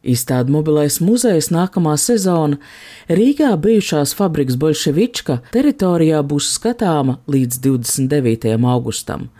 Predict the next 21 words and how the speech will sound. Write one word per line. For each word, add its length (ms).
Negatavojieties 1300
unikālam 640
mākslas 400
pārdzīvojumam, 1000
drīzāk 560
ļaujiet 400
sev 260
pārsteigt, 640
varbūt 400
iekustināt 640
atmiņas 640
par 160
jau 220
bijušajiem 640
mākslas 480
notikumiem. 800
Izstādes 640
noskaņa 500
ir 80
ļoti 300
brīva. 500